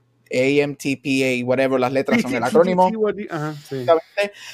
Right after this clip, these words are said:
Speaker 1: Pero the W G A termina, y hoy terminó su, su, su huelga, la segunda huelga más larga, este, en la historia de
Speaker 2: Como
Speaker 1: Hollywood.
Speaker 2: cinco meses, ¿verdad?
Speaker 1: Eh, sí, un po-, poquito más de cinco meses, refiriéndome a ese guild.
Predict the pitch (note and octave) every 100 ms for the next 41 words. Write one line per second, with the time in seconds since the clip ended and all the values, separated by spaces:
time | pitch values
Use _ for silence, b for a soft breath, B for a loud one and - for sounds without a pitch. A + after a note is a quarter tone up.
0 | B D#3 F3 F3+ F3 F3 G3+ G#3 G#3 G#3+
1 | G3 F#3 G3+ D#3 A#2 C#3 D3+ D#3 F3 F#3
2 | F3+ E3+ E3 E3+ - E3 D#3+ D3+ C#3+ -
3 | - D3+ D3+ C#3+ C#3 C3+ C#3 D3 C#3 D3+
4 | F#3+ E3+ C#3+ - C#3 C#3+ E3+ F3+ F3 E3
5 | D#3 D3+ C3 C3 C3 G3 b b b -
6 | C3+ C3+ - C3 B2+ C3 B2 - B2+ C#3+
7 | D3 C#3+ D3 D3+ D#3+ F#3 A3+ G3 A3 -
8 | B3 F3 E4+ - _ _ - E3 - C#3+
9 | B2 D3 C#3 C#3 D#3 D#3 D#3 F3 D#3+ E3
10 | D#3 D#3 D3 C#3 E3 D#3 D3 C#3 C#3 E3
11 | C#3+ C3+ - C#3+ - C#3+ C3 C3+ A3+